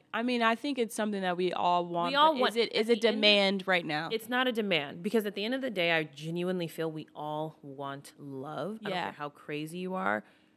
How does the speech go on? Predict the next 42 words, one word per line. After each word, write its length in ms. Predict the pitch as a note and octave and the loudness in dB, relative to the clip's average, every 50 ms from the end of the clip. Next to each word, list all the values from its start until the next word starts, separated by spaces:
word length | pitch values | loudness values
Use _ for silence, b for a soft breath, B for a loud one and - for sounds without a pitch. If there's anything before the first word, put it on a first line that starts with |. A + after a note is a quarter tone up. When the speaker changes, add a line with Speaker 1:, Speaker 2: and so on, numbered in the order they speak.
| b b _ _ - | b b _ _ -6
Speaker 2:
Everybody 320 | G#3+ B3 A#3 A#3 A3 F#3+ | -4 -2 -2 -2 -2 -2
wants 380 | E3+ E3 D#3+ D#3+ D#3 D3+ - - | -2 -2 -2 -2 -2 -4 -6 -10
that. 260 | C3 A#2+ - - - _ _ - | -10 -10 -10 -12 -16 _ _ -16
Speaker 1:
Yeah. 320 | - F#3+ F3+ F3 B2 - - | -12 -8 -6 -4 -4 -4 -6
Speaker 2:
And 560 | F#3+ F#3 F3+ F3 E3+ E3 E3 E3 D#3+ D#3+ D#3+ - - | -6 -6 -4 -2 -2 -2 -2 -4 -6 -10 -12 -14 -6
like 320 | E3+ F3 F3 F3+ F3 - | 0 0 0 0 0 -4
you 100 | G#3 G#3+ | -8 -4
were 120 | G#3+ G#3 | -4 -4
saying, 320 | G3 - - F#3+ F3+ F3+ F3 | -4 -2 -2 0 0 0 0
how 180 | E3+ F3 E3 | 0 0 2
us 220 | - E3+ E3+ - - | 2 0 -2 -2 -4
women, 260 | F3 F3 F3 E3+ E3 | -6 -6 -6 -6 -6
we 140 | E3 E3+ E3 | -6 -6 -4
mold 440 | D#3+ D3+ D3+ D3+ D3+ D#3+ E3 E3 - | -4 -4 -2 -2 0 0 -2 -2 -6
to 120 | - F3+ | -8 -12
these 260 | E3+ E3 E3 D#3 D3+ D3+ | -8 -6 -6 -6 -6 -6
men 360 | D3 D3 D3 D3 D3+ E3+ G3 | -8 -6 -6 -4 -4 -2 -2
eventually. 540 | G#3+ G#3 A3 A#3 A#3+ A3+ - B3+ B3+ A#3+ G#3+ | -2 -2 0 -2 -2 -2 -2 0 0 0 2
That's 200 | F3 D#3+ - - | 0 0 -2 -2
why 120 | F3 E3 | -6 -6
we 120 | D#3+ D#3 D3+ | -4 -6 -8
really 340 | C#3+ C3+ D#3 D#3 D#3+ E3 D#3+ | -6 -6 -4 -2 -2 -2 -2
have 220 | D#3+ D#3 D#3 - | -2 -2 -4 -4
to 100 | - D#3+ | -6 -12
be 160 | D3 D3+ C#3+ - | -12 -12 -12 -14
careful. 760 | - - - D3+ D3+ D3+ D#3 - - A3 A#3+ C#4 D4 - b b b b b | -16 -14 -8 -6 -4 -4 -4 -6 -8 -6 -6 -6 -6 -8 b b b b b
Because 300 | F#3+ F#3+ F#3+ F#3 F3+ F3 | -10 -8 -4 -4 -4 -2
it 40 | - | -4
Speaker 1:
Yes. 100 | G3 F#3 D#3 | -4 -4 -4
Speaker 2:
just 220 | F#3 G#3+ G#3 - | -4 -4 -4 -4
ha-, 160 | - - - - | -8 -12 -10 -6
it, 180 | - G3 F#3+ - - | -4 -4 -4 -4 -6
I 80 | F#3 F#3 | -6 -6
think 220 | - - B3+ A3+ | -6 -6 -6 -4
subconsciously 640 | - - E3+ - - F3+ F3+ F3+ F#3+ - - F3+ - | -4 -4 -4 -2 0 0 0 -2 -4 -8 -8 -6 -6
it 80 | E3 | -8
just 160 | - D#3+ D#3 - | -8 -10 -12 -12
happens. 640 | - - - D3+ C#3 C3 - - F#2 D2+ D2+ - - b b b b b b b b b b _ - | -8 -4 -2 -2 -2 -2 -4 -10 -12 -12 -14 -16 -18 b b b b b b b b b b _ -6
Speaker 1:
You 140 | A3+ A#3+ A3+ | -6 -4 -2
can't 300 | - C#4+ D4 C#4+ C4+ A#3 | 2 4 6 6 6 6
be 100 | B3 A#3 | 6 4
both. 580 | G3+ F#3 F#3 F#3 F3 E3+ G2 - - - - | 6 6 6 6 6 4 2 -4 -8 -14 -20